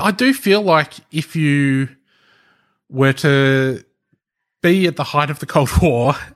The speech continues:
and flying over, you know, the reason your flight path doesn't take you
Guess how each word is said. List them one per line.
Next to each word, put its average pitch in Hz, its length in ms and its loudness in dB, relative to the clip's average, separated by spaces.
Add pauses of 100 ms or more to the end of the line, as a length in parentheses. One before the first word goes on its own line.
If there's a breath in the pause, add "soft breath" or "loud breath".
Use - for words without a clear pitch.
(120)
and 135 280 -2
flying 143 380 -2
over, 127 340 0
you 120 80 -8 (120)
know, 120 300 -2 (260)
the 139 160 -2
reason 190 300 0
your 156 100 4
flight 135 260 -2
path 120 240 -2
doesn't 147 300 -2
take 127 280 -8
you 113 220 -4